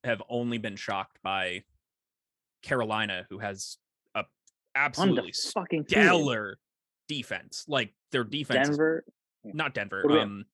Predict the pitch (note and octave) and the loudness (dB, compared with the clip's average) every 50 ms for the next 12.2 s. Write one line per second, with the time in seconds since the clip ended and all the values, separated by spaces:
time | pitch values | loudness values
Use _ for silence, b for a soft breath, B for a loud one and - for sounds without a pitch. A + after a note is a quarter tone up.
0 | _ _ _ - D3+ C3 B2+ B2 A#2+ A2 G#2 G2 - - _ _ _ _ _ - | _ _ _ -2 0 0 0 0 -2 -4 -4 -8 -12 -14 _ _ _ _ _ -4
1 | D3 B2+ A#2+ C#3 D#3 D3+ - F3+ C#3 C3 C3 - G2 F#2 - _ _ _ _ - | -2 0 2 2 2 4 2 2 2 0 -2 -8 -12 -12 -12 _ _ _ _ 0
2 | C#3+ C#3+ C#3+ - E3+ D#3 C#3+ - - C#3+ A2 A2 A2 A#2+ B2 D3+ D#3 C#3+ D3 C#3 | 0 0 0 0 0 0 0 -2 -2 -4 -4 -4 -6 -6 -2 -2 0 0 0 -4
3 | - - _ _ - B2 B2+ C#3 D3 C3+ C#3 C#3+ C#3+ C#3+ - E3 D#3 D3+ D#3 - | -4 -6 _ _ -4 0 0 0 0 0 -2 -4 -6 -6 -8 -8 -8 -8 -10 -10
4 | - E3+ E3 D#3+ E3+ E3 E3+ E3 D#3+ C#3 G#2 G#2 - A2+ G2 F2 E2+ E2+ - G#2 | -10 -8 -4 -4 -4 -2 0 0 2 0 0 -2 -2 -4 -4 -4 -6 -8 -12 -14
5 | G#2+ - C3+ B2 - A#2 G#2+ - - - E2+ D#2 - _ _ _ _ _ _ _ | -8 -8 -6 -2 0 -2 -2 -2 -4 -8 -8 -8 -10 _ _ _ _ _ _ _
6 | _ _ _ _ _ _ _ _ _ _ _ _ _ _ _ - G2 G#2+ A#2+ - | _ _ _ _ _ _ _ _ _ _ _ _ _ _ _ 0 2 2 2 2
7 | - _ _ _ _ _ _ _ _ _ _ _ - A#2+ A#2+ A#2+ A#2 A#2 A2 A2 | -2 _ _ _ _ _ _ _ _ _ _ _ -6 -4 -2 0 0 0 0 0
8 | A2 A2 C3 A2+ A2+ A2+ A2+ G#2+ G#2+ - - - - - - B2 A#2+ A#2+ A2+ A2+ | 2 4 6 6 8 6 6 4 2 0 -6 -10 -12 -8 -4 0 2 4 4 4
9 | A2 A2 A2 G2+ - - A#2+ A2 C#3+ C3+ C#3 C#3+ D3+ C#3 D3+ C#3 C3 B2 A#2+ A#2+ | 4 4 2 0 0 -4 -2 2 2 2 4 4 2 2 2 2 2 2 0 0
10 | A2+ - A#2+ G#2 - A#2+ G#2+ G#2+ G#2+ G2+ - G2+ G2 G2+ F#2 G#2+ F#2 - A#2+ A#2 | -2 -4 -4 -4 -4 -6 -6 -6 -6 -4 -4 -4 -4 -4 -6 -6 -2 0 2 2
11 | A#2 A#2 A2+ C#3 C3+ C3+ C3 C3+ B2+ C3+ C#3+ - C#3+ A#2 G#2+ G2+ - G2 F2+ F#2+ | 2 2 2 2 2 2 0 0 -4 -4 -6 -6 -8 -8 -8 -8 -8 -8 -6 -6
12 | A2+ - - - | -8 -8 -10 -16